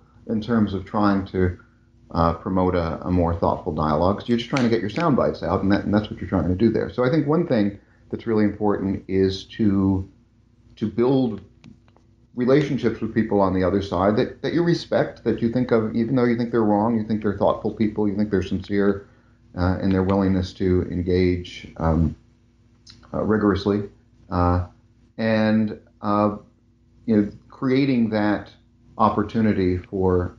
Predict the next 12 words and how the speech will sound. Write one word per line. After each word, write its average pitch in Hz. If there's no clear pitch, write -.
a, 92
a 95
real 95
give 87
and 82
take. -
And, 208
and 214
then 254
I 233
think 226
also 202